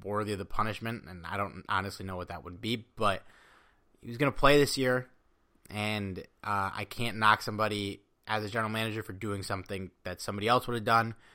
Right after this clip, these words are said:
to keep your job, because it's a cutthroat business. Uh, from a football perspective, though,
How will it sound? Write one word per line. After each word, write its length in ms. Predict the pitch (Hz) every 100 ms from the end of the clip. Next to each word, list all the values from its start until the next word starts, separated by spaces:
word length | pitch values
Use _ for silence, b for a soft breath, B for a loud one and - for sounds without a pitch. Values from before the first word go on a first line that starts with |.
| b b -
to 320 | 104 98 90 -
keep 280 | 110 95
your 140 | 98 92
job, 400 | 101 95 95 -
because 300 | 98 95 87
it's 80 | -
a 40 |
cutthroat 520 | - 113 - 98 95
business. 420 | 98 92 87 90 - b b b -
Uh, 140 | 104 - -
from 140 | 135
a 40 |
football 360 | 131 - - 226
perspective, 480 | 139 - 113 107 95
though, 320 | 104 92